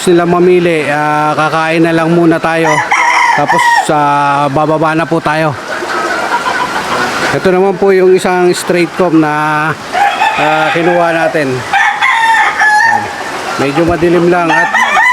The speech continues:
kung makikita nyo, basang-basa sila dahil sa, yun nga, nag-uulan ngayon. Yan. May kinukuha pa po dun sa taas, mga kalaki. Ayun, oh, kung mapi-,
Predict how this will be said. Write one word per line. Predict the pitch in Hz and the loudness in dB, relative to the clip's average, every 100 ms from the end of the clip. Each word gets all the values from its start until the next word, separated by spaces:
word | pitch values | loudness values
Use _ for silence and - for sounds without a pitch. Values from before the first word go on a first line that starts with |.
| 1017 880 | 4 2
kung | 855 | 2
makikita | - 855 855 855 | 2 2 2 2
nyo, | 185 185 | 2 0
basang-basa | 160 160 156 156 160 | 0 -2 -2 0 -2
sila | 156 170 165 | 0 0 2
dahil | 151 151 | 0 -2
sa, | 147 151 151 151 147 151 151 | -2 -2 0 0 0 0 0
yun | 156 | 2
nga, | 165 156 | 2 0
nag-uulan | 139 143 156 147 156 156 | 0 0 0 2 2 2
ngayon. | 147 165 151 906 906 - - 932 1017 906 - 807 855 831 807 719 622 - - - - - - - - | 2 2 2 0 0 -2 0 0 2 0 0 -2 -2 -2 0 0 -2 -2 -4 -6 -8 -6 -6 -6 -4
Yan. | - 127 - - - 906 - - - 302 - - - 294 - - - - 262 | -2 -2 -2 -2 0 0 0 -2 0 0 2 2 2 2 0 -2 2 2 2
May | 147 | 0
kinukuha | 139 175 165 185 185 175 | 0 0 2 4 2 0
pa | 175 | 0
po | 185 | 0
dun | 180 185 | 2 2
sa | 185 | 2
taas, | 170 170 170 170 | -2 -2 -2 0
mga | 165 156 151 151 | 0 2 0 0
kalaki. | 156 143 147 | 0 0 0
Ayun, | 135 143 139 | 0 0 0
oh, | 123 | 0
kung | 135 | 0
mapi-, | 143 135 143 | 0 0 0